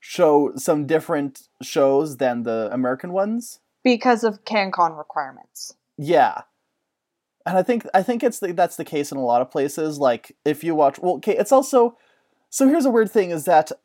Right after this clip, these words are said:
Speaker 1: I don't know if Canada actually gets the Disney Channel, because a lot of D-, Disney Channel stuff ends up on Family,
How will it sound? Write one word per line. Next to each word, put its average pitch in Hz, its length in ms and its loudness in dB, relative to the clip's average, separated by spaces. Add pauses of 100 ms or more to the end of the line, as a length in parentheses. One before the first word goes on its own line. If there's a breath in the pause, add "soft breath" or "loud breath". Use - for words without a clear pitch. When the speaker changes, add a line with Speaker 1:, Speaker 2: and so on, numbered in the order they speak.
Speaker 1:
I 190 120 -4
don't 220 200 4
know 339 80 2
if 311 100 -4
Canada 196 300 0
actually 156 220 -2
gets 147 280 0
the 127 300 0
Disney 123 380 -2
Channel, 185 480 -6 (180)
because 147 260 -4
a 143 40 -2
lot 139 160 8
of 131 160 -2 (340)
D-, 151 200 4
Disney 156 280 -2
Channel 139 220 -2
stuff 131 240 -2
ends 123 160 -4
up 127 140 -4
on 104 120 -4
Family, 139 540 -4